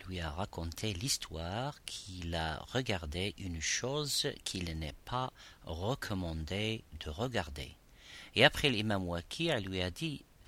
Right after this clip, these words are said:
euh, d'éviter de commettre les péchés et les harams,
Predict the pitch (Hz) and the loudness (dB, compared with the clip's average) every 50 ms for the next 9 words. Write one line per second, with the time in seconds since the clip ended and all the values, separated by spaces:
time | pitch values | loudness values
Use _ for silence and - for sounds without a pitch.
0 | - - - - - - - 82 85 85 82 76 69 73 78 - - - 87 143 | -20 -20 -20 -20 -12 -8 -6 -4 -4 -4 -4 -6 -6 -6 -6 -6 -6 0 2 4
1 | 170 160 160 - - - 131 117 107 90 80 82 - - - - - - - - | 4 4 2 0 4 6 6 8 8 6 4 0 -6 -14 -20 -20 -20 -20 -14 -12
2 | - - - - - 95 101 117 143 147 - - - - - - - - - - | -10 -6 -4 -2 -2 0 4 6 6 6 6 4 0 -2 -2 -2 -6 -8 -8 -6
3 | 80 - - 90 - - - 98 92 87 80 - - - - 76 - - - - | -2 2 4 4 6 6 6 4 2 2 0 -4 -8 -8 -6 -6 -6 -6 -8 -8
4 | - - 101 131 156 180 196 185 | -6 0 2 4 4 4 2 0